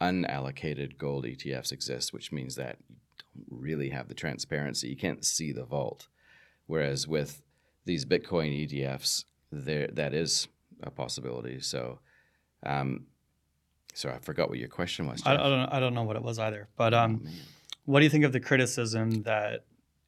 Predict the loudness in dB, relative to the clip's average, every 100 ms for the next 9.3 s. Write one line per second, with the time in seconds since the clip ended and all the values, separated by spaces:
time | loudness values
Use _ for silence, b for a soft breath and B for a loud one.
0 | _ -4 2 4 4 0 0 0 -4 -10
1 | _ -6 -6 -4 -4 -2 -4 -6 -4 -4
2 | -4 -8 -8 -8 -6 -6 -6 -8 -18 -20
3 | _ _ _ b b b 4 6 8 6
4 | 4 4 2 2 2 -4 -14 _ _ _
5 | -2 0 4 6 8 8 4 2 0 2
6 | 2 2 -2 -2 0 0 0 0 -2 -4
7 | -2 -2 -2 0 0 0 -2 0 0 0
8 | -4 -2 0 -2 -6 -6 -8 -8 -6 -2
9 | -2 -2